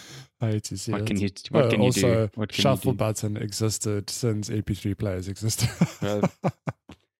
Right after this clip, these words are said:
Speaker 2: just bring that iPod Mini,
Speaker 1: <laughs>
Speaker 2: press shuffle. Boom,
Speaker 1: Oh,
Speaker 2: you've got a wedding
Speaker 1: D Js out
Speaker 2: playlist.
Speaker 1: here struggling. <laughs>
Speaker 2: Yeah. Why do you think all those playlists sound the same? They just,
Speaker 1: When
Speaker 2: they're
Speaker 1: last did,
Speaker 2: circulating the
Speaker 1: when
Speaker 2: same
Speaker 1: last
Speaker 2: one.
Speaker 1: did you hear from Pitbull?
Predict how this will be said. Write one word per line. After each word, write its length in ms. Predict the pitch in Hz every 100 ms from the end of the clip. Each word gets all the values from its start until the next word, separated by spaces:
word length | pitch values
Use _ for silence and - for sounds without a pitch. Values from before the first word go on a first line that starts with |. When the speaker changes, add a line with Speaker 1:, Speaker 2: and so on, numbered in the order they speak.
| - -
Speaker 2:
just 180 | 117 -
bring 200 | 123 120
that 120 | 110
iPod 400 | 104 113 120 107
Mini, 300 | 107 113 113
Speaker 1:
<laughs> 840 | 120 107 151 - 160 - - -
Speaker 2:
press 140 | 120 110
shuffle. 640 | - 107 - 113 110 110 _ _ _ -
Boom, 260 | 113 104 120
Speaker 1:
Oh, 40 |
Speaker 2:
you've 120 | 127
got 160 | 131 101
a 20 |
wedding 300 | 101 98 104
Speaker 1:
D 60 | 98
Js 60 |
out 160 | 107 101
Speaker 2:
playlist. 60 | 90
Speaker 1:
here 120 | 98
struggling. 500 | - 110 101 104 123 - - - - -
<laughs> 500 | _ _ _ _ -
Speaker 2:
Yeah. 300 | 110 92 92 - - _ -
Why 100 | 120
do 60 |
you 40 | 170
think 140 | 185
all 60 | 175
those 160 | 170 160
playlists 300 | 151 151 147
sound 280 | 147 139
the 60 | 131
same? 420 | - 135 120 87
They 120 | 101
just, 200 | 110 123
Speaker 1:
When 120 | 131 139
Speaker 2:
they're 100 | 156
Speaker 1:
last 140 | 160
did, 60 | 135
Speaker 2:
circulating 540 | - 135 120 127 127
the 60 | 123
Speaker 1:
when 80 | 156
Speaker 2:
same 160 | 165
Speaker 1:
last 100 | 175
Speaker 2:
one. 80 | 123
Speaker 1:
did 100 | 160
you 60 | 156
hear 140 | 156 156
from 240 | 160 139
Pitbull? 580 | 175 190 - 95 110